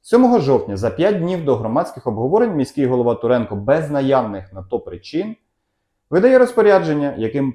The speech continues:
порушує низку законів та права мешканців громади на висловлення думки. Цим розпорядженням він одноосібно скасував проведення громадських обговорень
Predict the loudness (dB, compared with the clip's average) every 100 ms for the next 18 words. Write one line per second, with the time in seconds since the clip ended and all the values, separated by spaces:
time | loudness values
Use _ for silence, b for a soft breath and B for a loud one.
0 | 0 2 4 2 0 -4 -4 -4 -8 -10
1 | -8 -6 -2 -2 -2 -4 -8 -6 -6 -4
2 | -4 -4 -6 -6 -10 -6 -4 -2 -2 -2
3 | -2 -4 -6 -8 -12 _ -6 -4 -4 -4
4 | -4 -4 -6 -8 -10 -14 -6 -4 -4 -8
5 | _ _ _ -4 -2 -4 -4 -4 -4 -6
6 | -12 -14 -14 _ _ _ _ _ _ -2
7 | 2 2 0 -8 _ -2 0 0 0 -2
8 | -2 0 -2 -6 -10 _ -14 -12 -6 0
9 | 0 0 -2 0 0 -2 -2 -6 -6 -2
10 | -2 -2 -8 -8 -8 -6 -6 0 0 0
11 | -6